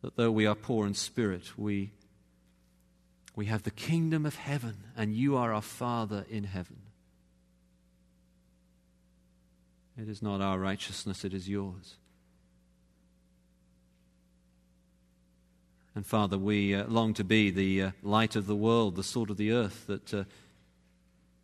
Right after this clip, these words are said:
these words describe, uh, your people as, as being. And so we long to, uh, be perfect as, Father, you are perfect.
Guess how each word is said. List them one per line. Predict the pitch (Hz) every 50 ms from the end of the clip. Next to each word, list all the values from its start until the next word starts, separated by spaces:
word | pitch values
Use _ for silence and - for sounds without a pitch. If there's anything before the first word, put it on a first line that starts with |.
| _ _ _ _ _ _ _ _ _ _ 180 175 160 147 139 127
these | 117 107 104 101 95 101
words | 104 104 98 95 -
describe, | - 95 - - - 113 107 104 101 95 95 92 101
uh, | 110 104 98 95 -
your | - 104 104 98
people | - - 110 98 - - 87 90 92
as, | 92 90 - - - - - - _ _ _ _ _ _ _ _ _ _ 104
as | 98 92
being. | - - 98 92 92 95 90 92 98 - - _ _ _ _ _ _ _ _ _ _ _ _ _ _ _ _ _ - - _ _ _ _ _ _ _ _ -
And | 110 107
so | - - 120
we | 110 117 113
long | 117 120 120 123 123 120 107 98
to, | - - - 113 107 104 104 104 104
uh, | 101 101 101 - - - - _ _ _ _ _ _ _ _ _ _ _ _ - - - _ _
be | - 117
perfect | 113 - 139 143 135 - - 92 87 -
as, | 110 101 - - - - - _ _ - - - - _
Father, | - 123 113 110 107
you | 104 104 120 131 131
are |
perfect. | 110 - - 101 95 - - - - - - -